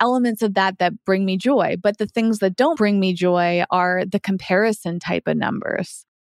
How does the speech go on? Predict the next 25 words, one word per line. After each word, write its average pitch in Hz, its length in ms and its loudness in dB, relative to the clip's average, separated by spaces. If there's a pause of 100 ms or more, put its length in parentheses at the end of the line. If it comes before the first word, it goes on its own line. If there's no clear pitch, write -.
(140)
like 190 260 0
just - 300 -2
thinking 220 320 2
about 180 600 2 (420)
all 269 160 2
sorts. 170 420 2
Actually, 214 360 0
I 233 40 2
wrote 339 220 2
up 262 100 -4
a 190 60 2
list 185 360 -2
a 185 60 -2
while 175 280 2
ago. 180 180 0
I 185 80 2
don't 214 120 0
know 185 120 2
if 175 100 -4
I 180 80 0
can 175 260 -2
easily 170 360 2
pull 190 240 0
this 170 200 0
up. 165 200 0